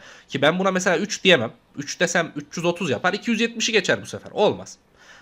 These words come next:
O zaman ne vereceğiz? İki vereceğiz. İki verdiğim zaman buranın toplamı iki yüz yirmi yapacaktır. O halde ben bundan iki yüz yirmiyi çıkarttığım zaman geriye ne kaldı? Elli. Diğeri on birdir. Büyük olan diğeri on birdir. E, o halde elliye yaklaşmak için beş veremeyiz. Elli beş olur.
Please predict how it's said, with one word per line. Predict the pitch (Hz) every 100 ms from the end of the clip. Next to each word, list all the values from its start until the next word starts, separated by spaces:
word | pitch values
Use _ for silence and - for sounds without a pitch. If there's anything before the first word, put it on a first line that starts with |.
| -
O | 117
zaman | 175 196
ne |
vereceğiz? | 208 170 220
İki | - 185 208
vereceğiz. | 127 101 -
İki | 135 196
verdiğim | 190 185 208
zaman | 185 151 143
buranın | 185 160
toplamı | 139 185 139 175
iki | 233 -
yüz | 208
yirmi | 202 190
yapacaktır. | 123 113 95 - - - - - -
O | 131
halde | 180 185
ben | 185 190
bundan | 190 180
iki | 180 208
yüz | 180
yirmiyi | 180 185 185
çıkarttığım | - - 175 - 190 180
zaman | 139 104 101
geriye | 127 165 185
ne | 196
kaldı? | 180 156 180 269 - - -
Elli. | 175 113 87 - - - - - - _ _ _ 127
Diğeri | 120 247 226 285 -
on | 240 202
birdir. | 127 110 98
Büyük | 143 185
olan | 160 220 196
diğeri | 170
on | 247 220 120
birdir. | 113 190 -
E, | 123
o | 113 143
halde | 196 190
elliye | 151 165 208
yaklaşmak | 196 190 196 196 214
için | - 208 180
beş | 196 -
veremeyiz. | 202 202 151 226
Elli | 226
beş | 190 -
olur. | 175